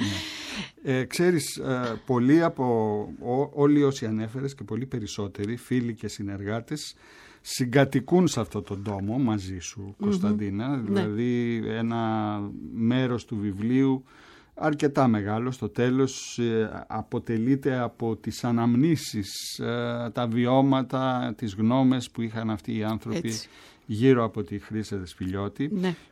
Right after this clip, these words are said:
Speaker 1: Πριν περάσουμε, λοιπόν, στο κατεξοχήν έργο της, με
Speaker 2: Μμμ.
Speaker 1: το οποίο ασχολείσαι στο βιβλίο σου, ε, ήθελα να διαβάσω έτσι λίγες γραμμές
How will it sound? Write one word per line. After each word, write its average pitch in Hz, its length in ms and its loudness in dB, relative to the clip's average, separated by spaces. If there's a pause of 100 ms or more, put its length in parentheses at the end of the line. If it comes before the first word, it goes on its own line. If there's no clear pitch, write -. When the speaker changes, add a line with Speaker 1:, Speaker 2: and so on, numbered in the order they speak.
Speaker 1:
Πριν 165 140 2
περάσουμε, 185 460 4
λοιπόν, 151 340 4 (140)
στο - 200 -4
κατεξοχήν 135 680 -2
έργο 120 500 8
της, - 500 -4
με 101 140 2
Speaker 2:
Μμμ. - 80 0
Speaker 1:
το 110 100 4
οποίο 113 400 2
ασχολείσαι 101 680 -6
στο 95 340 -8
βιβλίο 107 420 -2
σου, 175 320 -6 (720)
ε, 151 260 6
ήθελα 175 340 2
να 147 120 8
διαβάσω 123 480 2
έτσι 120 220 -4
λίγες 127 420 2
γραμμές 101 680 -4